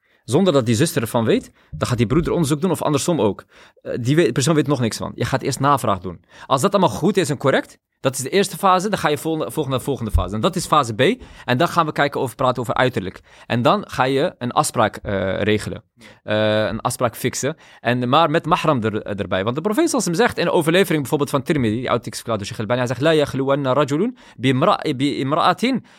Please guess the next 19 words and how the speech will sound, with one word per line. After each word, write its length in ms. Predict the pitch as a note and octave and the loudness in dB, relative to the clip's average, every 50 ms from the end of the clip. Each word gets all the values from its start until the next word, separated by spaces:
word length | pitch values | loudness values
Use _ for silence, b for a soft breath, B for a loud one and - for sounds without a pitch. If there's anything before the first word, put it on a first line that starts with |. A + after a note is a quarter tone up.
| B B | B B
eh, 460 | - A#2+ C3 C3+ B2+ D#2 G2 C3 C3+ | -2 0 2 2 2 2 2 0 0
eh, 40 | - | 0
illa 300 | - G3+ G#3+ G3+ G3 F3+ | -2 -2 0 2 2 2
kana 240 | - - G#3 G3+ F#3+ | 2 2 2 2 0
ash-shayta-, 560 | E3+ - - F#3+ F3+ E3+ E3+ - G3+ G3+ F3+ - | -2 -2 -2 0 0 0 2 2 2 2 2 2
ash-shayta-, 640 | G#3 G3+ - - F3 E3+ - G#3 - B2 D#3+ - - | -2 -2 -2 0 0 0 2 0 2 2 2 0 0
illa 260 | F3 F#3 F#3 F3 E3+ | -2 -2 0 0 0
kana 280 | - F#3+ F#3+ F3+ E3 | 2 0 0 0 0
thalithahuma 580 | C#3+ - G3 G3 F#3+ F#3+ F3+ - F3 D#3 F3+ G3+ | 0 0 2 2 2 0 0 0 -2 -2 -2 -2
ash-shaytan." 500 | G3+ - - C#3+ B2+ - G#2 G2+ G2+ - B B B B B | -4 -2 -2 -2 -2 0 -2 -2 -2 -6 B B B B B
Een 180 | B C3+ C#3 C#3+ | B -2 0 2
man 320 | D#3 G3+ B3+ C#4+ C#4 - - _ | 4 4 4 2 0 -4 -10 _
mag 220 | - C#3+ E3 C#3+ A#2+ | 0 0 0 2 0
zich 160 | C#3+ - D#3 | -2 -2 0
niet 160 | G3+ G#3+ - | -2 0 2
afzonderen 460 | D#3 G3 E3 C#3+ F3 F#3 E3+ E3 E3 | 2 0 2 0 -2 -2 0 0 0
met 140 | D#3+ D3 - | 0 0 -2
een 80 | D3 C3 | -2 0
vrouw, 360 | - D#3+ G3 B3+ E4 - | 2 2 2 2 2 -2